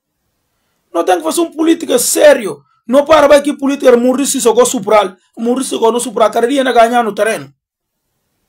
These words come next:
Deus que tá por entrar, qual é que Deus vota? Vota. Poder do povo, Constituição da República, artigo número dois,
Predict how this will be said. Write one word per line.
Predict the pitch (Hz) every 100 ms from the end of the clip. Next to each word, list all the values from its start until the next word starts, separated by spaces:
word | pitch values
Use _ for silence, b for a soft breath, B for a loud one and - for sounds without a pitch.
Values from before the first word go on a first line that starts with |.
| _ _ _ _ _ _ _ _ _
Deus | 277 277
que | 269
tá | 254 254
por | 240
entrar, | 233 285 302
qual | 311 311
é |
que | 302
Deus | 311 254
vota? | 196 160 -
Vota. | 190 175 - - _ _ _ _ _ _ _ _ _ _ _ _ _ _ _ _ _ _ _ _ _ _ _ _ _ _ _ _ _ _ _ _ _ _ -
Poder | 339 349 - 330 311
do | 196
povo, | 311 285 214 -
Constituição | 269 262 320 320
da | 285
República, | 196 285 269 247
artigo | 196 277 285 240
número | 220 196
dois, | 233 233